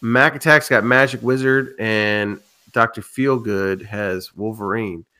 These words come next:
So, or what? Sorry, Wolverine has Doctor Feelgood. So really, any of those guys, none of, nobody's really playing each other.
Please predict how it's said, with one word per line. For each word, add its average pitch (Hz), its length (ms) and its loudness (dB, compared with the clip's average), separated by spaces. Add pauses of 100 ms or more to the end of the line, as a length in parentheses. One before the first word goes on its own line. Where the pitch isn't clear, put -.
(420)
So, 107 640 4
or 98 120 -2
what? 104 240 -2
Sorry, 101 200 -6
Wolverine 104 400 -6
has 92 140 -10
Doctor 98 200 -8
Feelgood. 107 300 -6 (480)
So 123 420 6
really, 127 760 2 (140)
any 185 220 4
of 170 80 4
those 127 220 4
guys, 120 440 6
none 135 160 4
of, 151 180 -4
nobody's 156 320 2
really 135 140 0
playing 139 300 0
each 117 220 -4
other. 160 340 0